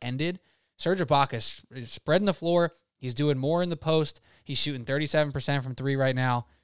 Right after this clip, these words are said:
So I, I'm loving what I'm seeing from Serge Ibaka. But, Duff, let me read this to you real quick, 'cause the Clippers'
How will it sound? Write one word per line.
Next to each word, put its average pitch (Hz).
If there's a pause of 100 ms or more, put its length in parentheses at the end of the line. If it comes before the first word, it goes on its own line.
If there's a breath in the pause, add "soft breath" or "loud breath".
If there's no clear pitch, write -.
(440)
So 127
I, 123
I'm 139
loving 135
what 131
I'm 120
seeing 127
from 117
Serge 120
Ibaka. 131
But, 120 (240 soft breath)
Duff, 147
let 147
me 147
read 143
this 131
to 139
you 127
real 127
quick, 123
'cause 131
the 123
Clippers' 139